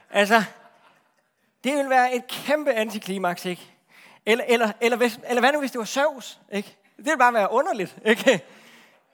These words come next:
<laughs> Ikke? Altså, hvad nu, hvad nu hvis, hvad nu hvis, at det ikke er os, der har fat i den lange ende? Og jeg tror, jeg tror, at, at, at I, kristne i Danmark kan få, øh, skyld for mange ting. Det er ikke ligefrem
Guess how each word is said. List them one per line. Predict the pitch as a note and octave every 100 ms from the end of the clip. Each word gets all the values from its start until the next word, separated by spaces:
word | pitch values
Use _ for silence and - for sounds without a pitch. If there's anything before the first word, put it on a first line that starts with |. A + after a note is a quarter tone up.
| - F#3 A3+
<laughs> | - - _ - _ _ _ _ G3+
Ikke? | G3+ D#3 _ _ _ _ _ _ _ -
Altså, | G#3+ B3+ F#3+ F#3 F#3+
hvad | G#3 C4+
nu, | E4 C#4
hvad | A3 C#4+
nu | F4
hvis, | C4+ C#4+ D4 - - - _
hvad | F3 B3+
nu | D#4
hvis, | B3+ B3+ B3 - _
at | G3
det | A3+ A3+
ikke | C4 D#4
er | A3 F3
os, | F#3 A3 - -
der | -
har | D#3+
fat | D#3+ F3 F#3+
i |
den | D#3+
lange | D3 E3
ende? | C#3+ E3
Og | A3+
jeg | A#3
tror, | - D4+ - - - - - -
jeg | A3
tror, | C#4
at, | C#4 A#3+ -
at, | - G3
at | - G3+
I, | F#3+ G3+ G3 - - - -
kristne | - B3+ G3+
i |
Danmark | F3 F#3+ A3+
kan | - E3+
få, | E3+ E3+ E3
øh, | E3 - D3+
skyld | - B3
for | E3+
mange | D3 F#3
ting. | G3+ A#3+ G#3+
Det | F3
er | F3+
ikke | G3
ligefrem | A3 A3 F3+